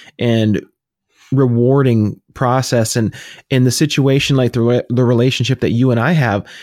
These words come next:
I mean, I will tell all the listeners out there that, you know, the student has surpassed the master. Not that I'm a master by any stretch of the imagination, but I mean, Nick, you've really, really, you know, taken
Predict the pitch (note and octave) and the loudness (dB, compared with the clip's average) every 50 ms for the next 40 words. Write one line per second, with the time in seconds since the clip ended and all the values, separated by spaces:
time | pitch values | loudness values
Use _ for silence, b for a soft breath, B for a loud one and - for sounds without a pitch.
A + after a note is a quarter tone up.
0 | B B B B A#2+ B2 B2 A#2+ G2+ G2 B2+ C3+ D3 F3 F3 - D3 C#3 C3+ C3+ | B B B B -2 0 0 0 0 0 0 0 0 0 0 0 0 0 0 0
1 | - - - B2+ C3 B2 A2+ A#2 C#3+ E3+ - - F3+ C3 A#2+ A#2+ A2 A2+ A2 - | 0 0 0 0 0 0 0 0 0 -2 -2 -2 -2 0 0 0 0 0 -2 -2
2 | - A#2 A#2 A2+ G2+ A#2 A2 - - B B B B B B B - D3 B2+ A2 | -2 0 0 0 0 0 -2 -2 -4 B B B B B B B -2 -2 0 0
3 | G2 - - - _ _ _ - A2+ A#2+ - - - D3+ G3 E3+ D3 B2 A#2+ B2 | -2 -4 -6 -12 _ _ _ -4 -4 -2 -2 0 0 0 0 2 0 0 0 2
4 | A2+ G#2+ G#2 G#2+ - - - - - - A#2+ - C3+ C3 B2 - - A#2+ A#2+ B2+ | 2 0 0 -2 -4 -8 -8 -6 -4 -4 -2 -2 -2 -2 -2 -2 -2 -2 0 0
5 | C#3+ D3+ - - A#2 G#2+ A2+ B2+ C3 C3 - B2+ B2 B2+ B2 A#2+ A#2+ A#2 A#2+ A#2+ | 0 -2 -2 -2 -2 -2 0 0 0 0 -2 0 0 0 0 2 2 2 2 2
6 | B2 A#2+ - - - A#2 A#2+ B2 A2+ - - C3+ B2 - B2+ A#2 G#2+ A2+ A#2 A#2 | 0 0 -2 -2 -2 0 0 0 0 0 0 -2 0 0 0 0 0 0 0 0
7 | G#2+ A#2 A2 A#2 C#3+ D#3 - - B2 A2 G#2 A#2 A2+ A2 B B B B B B | 0 0 0 0 0 0 0 0 -2 -2 0 0 -2 -2 B B B B B B
8 | B B B A#2+ B2+ B2+ A#2+ A2+ F2+ - - G2+ C#3 D#3 - - F3 F#3 C#3 C3 | B B B 0 0 2 2 0 -2 -2 -2 0 0 0 0 0 0 0 0 2
9 | C3+ C#3+ D3 D#3 E3 D#3+ C#3+ C#3 C3 A#2+ B2 C3+ C#3 D3 C3+ B2+ A#2 A#2 G#2+ B | 2 4 4 4 4 4 4 2 2 2 2 2 2 2 2 2 2 0 -2 B
10 | B B B B B B B B _ _ _ - D#3 D3 C3 A#2 A2 G2 b b | B B B B B B B B _ _ _ -4 0 0 2 2 0 -2 b b
11 | b b b b b _ _ _ _ - - - D#3+ D#3 - C#3+ B2+ A#2+ A2+ A#2+ | b b b b b _ _ _ _ -8 -2 0 0 0 0 0 0 0 0 -2